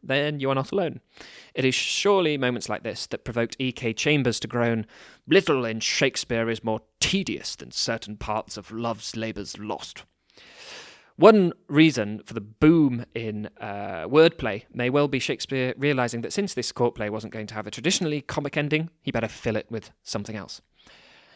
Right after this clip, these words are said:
But there was also the fact that English was in the ascendance, rapidly absorbing aspects of other languages, and rather like Shakespeare himself, playfully helping itself and altering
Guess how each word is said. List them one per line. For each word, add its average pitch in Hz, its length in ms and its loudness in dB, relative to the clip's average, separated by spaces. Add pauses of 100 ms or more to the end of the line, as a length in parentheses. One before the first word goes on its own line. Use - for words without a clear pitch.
(100)
But 143 80 0
there 165 80 8
was 180 80 8
also 277 200 8
the 196 60 2
fact - 240 2
that 143 80 -2
English 165 460 0
was 143 180 -4
in 151 100 0
the 147 120 2
ascendance, - 580 -2 (140)
rapidly 139 380 0
absorbing 127 460 0
aspects - 400 -6
of 123 80 -2
other 139 140 2
languages, 107 580 -4
and 110 160 -8
rather 131 220 4
like 113 180 2
Shakespeare - 360 -8
himself, 160 420 -6 (260)
playfully 196 380 2
helping 123 300 -2
itself 107 440 -6
and 117 80 -4
altering 107 460 -6